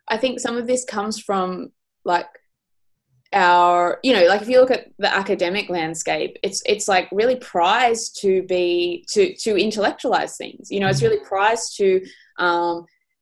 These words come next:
Speaker 1: have all these complicated graphs and all these complicated ways of talking about things.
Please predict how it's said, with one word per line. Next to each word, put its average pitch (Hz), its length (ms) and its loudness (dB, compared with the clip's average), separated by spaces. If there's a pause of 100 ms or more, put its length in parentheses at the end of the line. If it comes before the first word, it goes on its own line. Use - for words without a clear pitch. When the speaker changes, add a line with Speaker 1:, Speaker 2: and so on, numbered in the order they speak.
(240)
Speaker 1:
have 208 320 2
all 190 180 2
these 185 220 2
complicated 180 760 -2
graphs 160 540 0
and 170 100 -4
all 165 120 -6
these 170 180 0
complicated 175 640 -4
ways 165 220 -2
of 156 140 -10
talking 170 420 -6
about 82 180 -10 (140)
things. - 400 -14